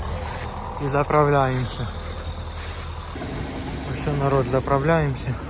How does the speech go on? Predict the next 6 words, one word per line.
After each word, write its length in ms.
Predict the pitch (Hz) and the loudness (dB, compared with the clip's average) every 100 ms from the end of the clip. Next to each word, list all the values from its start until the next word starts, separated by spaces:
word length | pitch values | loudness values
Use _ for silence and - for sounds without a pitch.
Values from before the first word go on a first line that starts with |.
| - - - - - - - - - - - - - - - | -6 -4 -4 -4 -4 -6 -6 -8 -10 -10 -10 -10 -10 -8 -4
Там 120 | 123 113 | -2 0
трохи 280 | 127 - 120 - - 127 | -2 0 -2 -2 -4 -2
не 100 | 127 | 0
хватило 540 | 123 135 131 147 131 131 | 0 0 2 2 2 2
на 160 | 131 | 0
ще 160 | 123 | 0